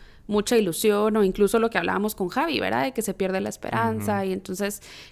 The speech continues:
Speaker 1: creo que la Navidad es como ese momento perfecto para hacer un alto y no es de que vamos a olvidar todo y, y que todo es color de rosa y no importan los problemas, no, porque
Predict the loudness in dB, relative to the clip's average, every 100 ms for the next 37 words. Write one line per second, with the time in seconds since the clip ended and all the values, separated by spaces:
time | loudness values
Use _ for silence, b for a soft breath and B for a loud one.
0 | 2 2 4 2 2 2 2 2 0 0
1 | 0 0 0 0 0 -2 -4 -4 -4 -4
2 | -4 -4 -2 -2 0 0 2 2 0 -2
3 | -2 -2 6 8 10 8 6 4 6 6
4 | 6 4 4 6 6 4 4 4 6 4
5 | 2 0 -2 -2 -2 6 6 6 6 4
6 | 2 -2 -2 2 4 4 2 0 -2 -4
7 | -4 -4 0 4 6 6 4 -2